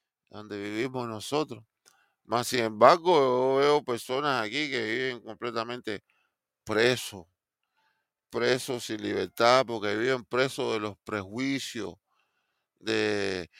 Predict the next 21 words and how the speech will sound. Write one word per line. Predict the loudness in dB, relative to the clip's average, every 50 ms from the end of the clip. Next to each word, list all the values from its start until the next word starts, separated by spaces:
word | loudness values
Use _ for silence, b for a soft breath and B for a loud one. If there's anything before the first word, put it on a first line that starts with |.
| b b b b
de | -4 -2 -2
lo | -2 -2 -2
que | 0 2
la | 2 2 2
gente | 4 2 2 2 2 0 0 4
va | 6 8 8 8
a | 8
decir, | 4 2 0 -4 -6 -4 -4 -2 -2 -2 -2 -2 -2 -4 -4 -6 -8 -10 _ _ _ _ _ _ _ _ _ _ _
de | -6 -4 -2 -2 -2 -4 -2
cómo | 0 0 2 2 0
me | -2 -2 -4
voy | -2 0 2 2 4
a | 4 2
vestir, | 2 0 -4 _ -6 -4 -2 0 0 0 0 -2 -2 -4 -6 -8 -10 _ b b b b b b _
qué | 0 0 0
es | 2
lo | 2 -2 -2 -2
que | -2 -4 -2
tengo | 2 4 6 6 6 4 2 -2 -6 -6 -4 -2
para | 0 0 0 0 0
presumir | -2 -6 -6 -6 -10 -12 -12 -10 -8 -6 -4 -2 -2 -2 -2 -2 -4 -6 -10 -14